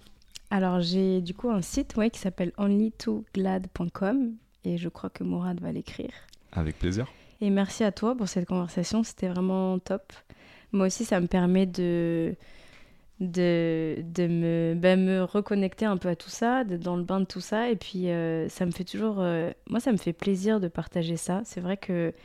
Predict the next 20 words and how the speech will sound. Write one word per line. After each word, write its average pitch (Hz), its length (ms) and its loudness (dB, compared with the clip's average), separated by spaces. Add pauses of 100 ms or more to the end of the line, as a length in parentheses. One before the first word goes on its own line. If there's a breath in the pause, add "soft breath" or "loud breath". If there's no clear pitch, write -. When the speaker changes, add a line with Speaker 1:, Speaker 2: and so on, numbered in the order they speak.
(400 soft breath)
Speaker 1:
je - 120 -4
sais 220 120 -2
pas 311 160 4
si 240 200 2
j'ai 175 260 4
une 208 120 6
fois 226 220 4
vraiment 185 280 4
eu 196 100 4
l'occasion 175 420 0
de 190 80 2
partager 170 480 -2
ça 185 200 -2
en 170 240 0
profondeur 185 580 -2
comme 180 220 0
on 175 40 0
l'a 170 120 -2
fait - 140 -10
aujourd'hui. 175 380 -4